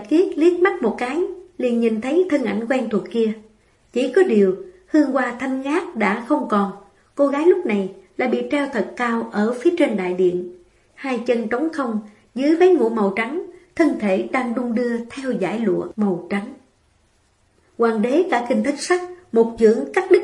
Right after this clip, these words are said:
dải lụa, mất đi lực đỡ, thân thể cô gái rơi thẳng xuống. Hắn không kịp suy nghĩ gì đón lấy nàng ta, đặt nàng ta xuống nền đất. "Thi Tiệp Dư, Thi Tiệp Dư!" Cô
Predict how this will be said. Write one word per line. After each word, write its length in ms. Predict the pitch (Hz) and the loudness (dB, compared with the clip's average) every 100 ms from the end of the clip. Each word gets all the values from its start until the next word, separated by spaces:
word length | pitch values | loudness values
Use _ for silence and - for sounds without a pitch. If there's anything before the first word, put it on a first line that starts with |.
| 247 | 0
dải 200 | 220 226 | 0 2
lụa, 220 | 185 185 - - - | 2 2 -2 -12 0
mất 200 | 349 - | 0 0
đi 80 | 262 | -2
lực 260 | 202 - | -2 0
đỡ, 280 | 196 185 185 - - - | -2 0 -4 -8 -10 -4
thân 240 | 294 240 | -4 -2
thể 300 | 208 185 220 | -2 -2 -2
cô 120 | 262 233 | 0 0
gái 320 | 233 240 370 - | 0 -4 -4 0
rơi 180 | 247 208 | 2 2
thẳng 240 | 196 185 | 0 -6
xuống. 360 | - 277 294 349 - - _ _ | -6 -6 -6 -8 -12 -20 _ _
Hắn 240 | - 339 359 | -4 0 2
không 120 | 302 240 | 2 2
kịp 80 | |
suy 160 | 220 247 | 0 -2
nghĩ 200 | 226 226 | -4 0
gì 220 | 208 202 180 | 0 0 0
đón 160 | 220 | -2
lấy 200 | 311 349 | 2 2
nàng 180 | 302 180 | 2 -2
ta, 260 | 226 226 220 - _ | -4 -6 -6 -12 _
đặt 200 | 226 220 | -4 -4
nàng 280 | 214 208 196 196 | 0 0 0 -4
ta 180 | 226 | -6
xuống 260 | 214 285 294 | -4 -2 0
nền 180 | 226 170 | 0 -2
đất. 160 | - - - _ _ _ _ _ _ _ _ _ - | -6 -10 -20 _ _ _ _ _ _ _ _ _ 2
"Thi 160 | 302 226 | 4 4
Tiệp 100 | - 196 | 2 4
Dư, 200 | 233 226 - - _ | 4 4 0 -14 _
Thi 140 | 349 349 | 8 8
Tiệp 200 | - 208 | 6 8
Dư!" 180 | 339 339 - - - - _ _ _ _ _ _ _ _ | 8 8 6 -2 -8 -18 _ _ _ _ _ _ _ _
Cô 100 | 311 | 2